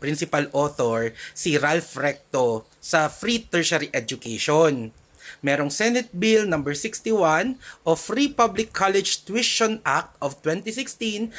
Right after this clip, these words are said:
na final noong June thirty, twenty sixteen by Ralph Recto. So, kung may mahina man dito sa research, kung may tamad man, kung may bagsak man sa Apolsay one oh one na sinasabi mo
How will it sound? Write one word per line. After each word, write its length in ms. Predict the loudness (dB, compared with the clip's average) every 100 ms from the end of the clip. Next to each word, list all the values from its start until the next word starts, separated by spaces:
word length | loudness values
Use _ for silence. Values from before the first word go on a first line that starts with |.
| -12
na 160 | -4 -2
final 480 | 0 0 2 2 2 2
noong 240 | 0 -2
June 240 | 0 0
thirty, 480 | 0 -2 -2 -2 -4
twenty 400 | -2 -2 -2 -6
sixteen 640 | -8 -8 -6 -4 -2 -4 -8 -8
by 240 | 0 2 2
Ralph 480 | 2 0 -2 -8
Recto. 640 | -8 -8 -4 0 0 0 -16 _ _
So, 240 | 2 2
kung 240 | 2 0 2
may 160 | 2
mahina 480 | 2 0 2 4 4
man 240 | 2 -2 -4
dito 240 | -8 -2
sa 160 | 0 0
research, 560 | -2 -4 -2 -2 -4
kung 240 | -4 -4 -4
may 160 | -4
tamad 400 | -4 -2 -2 -4
man, 480 | -2 2 2 0 -2 -8 2
kung 160 | 2
may 240 | 4 2 2
bagsak 480 | 0 0 -2 -2
man 640 | 0 2 2 0 -4 -8 -12 _ _ -20
sa 320 | -4 0 0
Apolsay 480 | 0 -4 -2 0 0
one 240 | 0 -2 -8
oh 240 | -10 -6 -4
one 160 | -4
na 80 | -4
sinasabi 640 | -6 -6 -6 -6 -8 -14
mo 240 | -14 -16